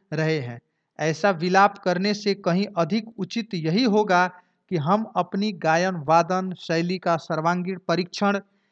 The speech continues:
एवं नवीन संयोजन करें, प्रत्येक घराने की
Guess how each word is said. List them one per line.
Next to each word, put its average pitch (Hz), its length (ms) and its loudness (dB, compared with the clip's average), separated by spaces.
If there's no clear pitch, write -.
एवं 220 440 4
नवीन 202 380 2
संयोजन 190 640 0
करें, 135 300 -4
प्रत्येक 240 480 0
घराने 180 540 2
की 202 340 -6